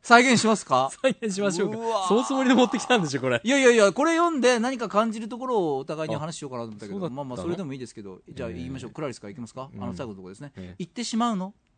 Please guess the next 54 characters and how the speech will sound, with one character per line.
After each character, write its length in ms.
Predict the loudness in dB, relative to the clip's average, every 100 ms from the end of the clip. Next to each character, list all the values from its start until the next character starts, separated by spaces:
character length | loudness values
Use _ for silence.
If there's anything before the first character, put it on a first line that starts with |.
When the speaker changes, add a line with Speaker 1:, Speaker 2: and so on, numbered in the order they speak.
| _ -20
Speaker 1:
う 40 |
ん、 80 | -20 _
う 20 | -12
ん。 280 | -10 -10 -14 _ _ _
怖 500 | -10 -6 -4 -4 -6
い 120 | -8 -10 -12
お 80 |
じ 100 | -12
さ 100 | -10
ん 100 | -10
が 200 | -10 -12 -16 _ _ _ -10
い 80 | -8
っ 40 |
ぱ 200 | -4 -4
い 80 | -4
来 100 | -4
た 120 | -2
か 100 | -2
ら 140 | -2
ね。 240 | -2 -4 -8 _ _ _ _ _
私 260 | -8 -8 -6
も 120 | -6 -4
連 100 | -6
れ 40 |
て 100 | -8
っ 20 |
て。 260 | -8 -10 -10 _ _ _ _ _
こ 140 | -14
れ 80 | -14
で 80 | -16
す 140 | -20
よ。 80 | -20 _ _ _ _ -20
Speaker 2:
<laughs> 200 | -8 2
Speaker 1:
泥 280 | 6 6
棒 260 | 6 6 6
は 120 | 4
ま 120 | 4 2
だ 120 | 4
で 140 | 2
き 120 | 2
な 140 | 0 0
い 100 | 0
け 100 | -2
ど、 140 | -2
き 180 | -4 -10
っ 60 | _
と 200 | 6 8
覚 180 | 8 6
え 80 | 6
ま 140 | 2
す。 280 | -2 -16 -20 -18
Speaker 2:
あ 440 | -16 -14 -14 -14
ー。 40 | -14 -8
Speaker 1:
私、 520 | -8 -8 -10 -10